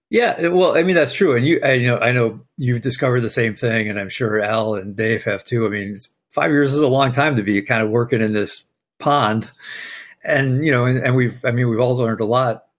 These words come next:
Um, <laughs> actually, what we, we should probably all four of us get together and figure out what we've all learned separately, and we could probably, you know,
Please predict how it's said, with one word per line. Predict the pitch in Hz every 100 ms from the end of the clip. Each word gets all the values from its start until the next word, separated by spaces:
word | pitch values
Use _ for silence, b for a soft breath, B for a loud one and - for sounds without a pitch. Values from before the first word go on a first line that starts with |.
| _ -
Um, | 113 107 110
<laughs> |
actually, | - 170 151
what | 123 123
we, | 113
we | - - - 123
should | 123
probably | 135 123
all | 120
four | 117 143 135
of |
us | 113
get | 110 127
together | 110 117 113 110
and | 104 104 - _
figure | - 117 120
out | 117
what | 120
we've | 117 110
all | 117 107
learned | 110 123 117
separately, | - 131 131 110 110 107
and | 110 101 95
we | 110
could | 110
probably, | 127 120 110 101
you | 113
know, | 107 101